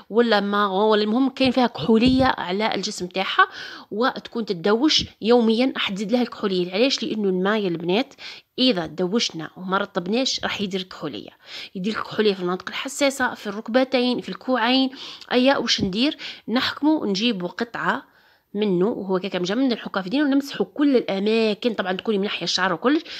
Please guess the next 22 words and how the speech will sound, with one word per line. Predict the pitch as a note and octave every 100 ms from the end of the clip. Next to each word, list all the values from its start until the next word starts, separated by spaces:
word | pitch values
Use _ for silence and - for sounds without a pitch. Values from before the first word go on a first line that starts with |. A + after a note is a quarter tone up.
| - -
تمسحي | F#4 -
كل | C4+ G4
الاماكن | E4+ C4 E4
اللي | D#4
تحسي | - - D#4 -
بها | C#4+ D4+
تكحال، | C4+ - G#3+ G#3+ -
مثلا | G#3+ A3
المؤخره، | A#3+ B3 A#3+ G3+ G#3 G3+ - -
الركبتين، | G3+ G#3+ A3+ B3 A3+ G#3+ G#3
الكوعين، | F#3+ B3+ G#3+ G#3+ G3+
مناطق | G3 -
الحساسه | - B3+ A#3
تحت | A3 -
الابط، | - - B3+ A3+ - - - -
بين | G3 A3 A#3+
الصدر، | - C4 A3+ A3+
خاصه | - F#3+ A3+
البنات | G#3+ -
اللي | G3
عندهم | A3+ G#3+ G#3+
يعني | A3+ B3+